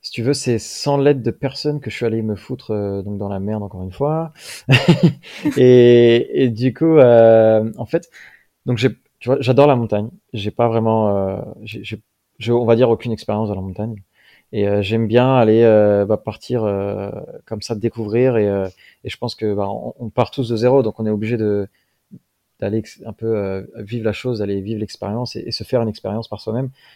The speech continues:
J'ai pas forcément d'argent pour aller, euh, payer une expédition, euh, faire partie d'un groupe, et cetera. Et en fait, si tu veux, euh, donc en Argentine, j'ai beaucoup travaillé en, en, en Australie parce qu'en Argentine, je voulais absolument mettre en place cette expédition,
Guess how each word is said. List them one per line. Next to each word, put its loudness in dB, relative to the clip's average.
J'ai -4
pas 2
forcément -4
d'argent -4
pour -2
aller, 0
euh, 0
payer -6
une -4
expédition, -8
euh, -6
faire -10
partie -10
d'un -6
groupe, -4
et -8
cetera. -4
Et -4
en -4
fait, -6
si -16
tu -8
veux, 2
euh, 4
donc -6
en -4
Argentine, -6
j'ai -8
beaucoup -14
travaillé -4
en, -6
en, -8
en -12
Australie -8
parce -16
qu'en -12
Argentine, -8
je -8
voulais -6
absolument -8
mettre -10
en -12
place -10
cette -20
expédition, -12